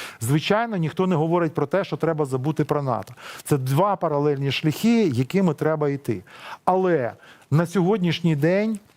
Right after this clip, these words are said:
питання Європи — це питання європейців в першу чергу. Ніхто за нас, європейців, не буде думати, як нам краще жити в Європі.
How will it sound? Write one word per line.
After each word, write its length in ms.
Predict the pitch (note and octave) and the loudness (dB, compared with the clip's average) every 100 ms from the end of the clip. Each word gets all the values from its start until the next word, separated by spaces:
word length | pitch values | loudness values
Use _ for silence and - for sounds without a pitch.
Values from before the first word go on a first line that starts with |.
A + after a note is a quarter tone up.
| _ | _
питання 480 | - E3 G#3 F#3+ E3 | -2 0 0 0 0
Європи — 480 | D3 C#3 D#3+ G#3 E3 | 0 2 2 0 -2
це 160 | - | -2
питання 440 | C#3+ C#3+ E3+ F3 E3 | -2 0 0 0 0
європейців 760 | C#3 D#3 D#3+ D3 E3+ E3 - B2 | 0 2 0 0 0 0 -4 -6
в 80 | |
першу 440 | - C#3+ D#3 - C3 | -2 -2 -2 -4 -8
чергу. 360 | - B2 G#2+ | -4 -2 0
Ніхто 460 | B2+ C#3+ - F#3+ F#3+ | 2 0 2 0 2
за 140 | C#3+ | 0
нас, 300 | D3 D#3 C3 | 0 -2 -2
європейців, 640 | C3 A#2+ B2 F#3 G3+ D#3+ C3 | -2 -2 0 0 0 0 2
не 100 | C3+ | 2
буде 280 | C3+ C#3 B2 | 2 0 2
думати, 480 | C3+ G3+ G3 F3+ - - - | 2 2 2 -2 -4 -10 0
як 320 | D3+ G3+ F#3 | 2 2 -2
нам 140 | E3 | -6
краще 440 | D3 D#3 F3+ - D3 | -2 0 0 -2 -2
жити 320 | B2 E3 F3 | 0 0 2
в 60 | |
Європі. 500 | D#3+ D3+ C#3+ A2+ - | 0 2 2 0 -4